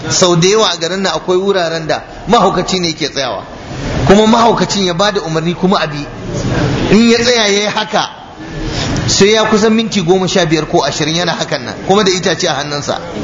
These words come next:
Dole kuma a tsaya a jira shi. Wataƙila in mai hankali ne ko yellow fever ɗin ne yake barawa, sai an mai magana. Amma mahaukaci ne, sai da ta juya masa. Ko wani ya nuna masa ga ɗari ko ɗari biyu,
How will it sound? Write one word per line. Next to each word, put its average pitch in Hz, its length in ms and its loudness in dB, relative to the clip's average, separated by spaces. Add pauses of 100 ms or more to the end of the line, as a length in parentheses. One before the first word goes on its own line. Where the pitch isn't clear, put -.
(420)
Dole 247 320 6
kuma 226 240 4
a 202 60 -2
tsaya 202 240 -2
a 160 40 -6
jira 156 260 -4
shi. 123 180 -10 (340)
Wataƙila 214 520 4
in 240 120 2
mai 233 100 4
hankali 202 540 0
ne 185 140 -2
ko 190 160 2
yellow 196 200 0
fever 175 300 -4
ɗin 180 140 -4
ne 165 80 0
yake 170 180 -2
barawa, 160 280 0
sai 165 120 -4
an 170 100 -2
mai 180 120 -2
magana. 135 340 -4 (400)
Amma 180 220 4
mahaukaci 185 440 2
ne, 165 120 -2
sai 226 440 2
da 196 120 -2
ta 175 140 -2
juya 180 320 2
masa. 147 340 -4 (1000)
Ko 202 120 8
wani 214 240 4
ya 185 140 4
nuna 190 280 2
masa 175 240 -2
ga 151 240 -2
ɗari 175 320 -4 (540)
ko 190 160 6
ɗari 175 320 4
biyu, 170 240 4